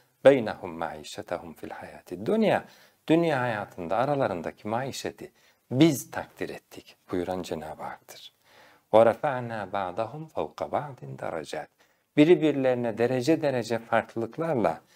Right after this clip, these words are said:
üstünlüklerle yarattığımız yine biz yaptık diyen Cenab-ı Hak'tır. Bu dünya belli bir iş bölümü üzere yürür. Farklılıklarımız bu iş bölümünü destekler. Bu geçici sürede herkesin bir rolü,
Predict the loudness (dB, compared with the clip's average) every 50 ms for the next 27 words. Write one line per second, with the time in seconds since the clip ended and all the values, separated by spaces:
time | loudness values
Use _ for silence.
0 | _ _ _ _ -8 -8 -6 -4 -4 -2 -2 -2 -4 -2 -2 0 0 0 0 0
1 | 0 -2 -4 -12 _ _ _ _ 0 0 0 0 -4 -10 _ -10 -8 -6 -4 -4
2 | -6 -6 -8 -12 _ _ _ -10 -8 -8 -8 -14 -16 _ _ _ _ 2 2 2
3 | 2 0 -6 -14 -16 _ _ _ _ _ -4 -4 -4 -6 -12 -20 -20 _ _ -10
4 | -8 -8 -8 -8 -10 -16 _ _ _ _ _ _ -2 0 0 0 0 -2 -4 -6
5 | -8 -10 -12 -16 _ -18 -18 -18 -18 _ _ _ _ _ _ _ _ _ 2 2
6 | 2 2 0 -8 -6 -4 -2 0 0 0 0 -2 0 0 0 0 0 -2 -2 0
7 | 0 -2 -2 -4 -8 -10 -8 -6 -6 -6 -4 -4 -6 -8 -8 -10 -8 -8 -8 -6
8 | -6 -8 -8 -10 -8 -6 -6 -6 -6 -8 -16 _ _ _ _ _ -4 -2 0 0
9 | 0 -2 -4 -4 -4 -4 -4 -4 -2 -2 -2 -4 -6 -8 -12 -8 -6 -6 -6 -6
10 | -8 -10 -4 -4 -4 -4 -4 -8 -10 -10 -10 -12 -12 -14 -12 -12 -14 -14 -12 -8
11 | -4 -4 -4 -4 -6 -14 -20 -20 -20 _ _ _ _ 0 0 2 2 0 0 0
12 | -4 -4 -6 -6 -6 -6 -4 -4 -2 -2 -2 -4 -4 -4 -6 -8 -8 -10 -10 -8
13 | -8 -8 -6 -4 -4 -4 -4 -2 -2 -4 -2 -2 -4 -6 -6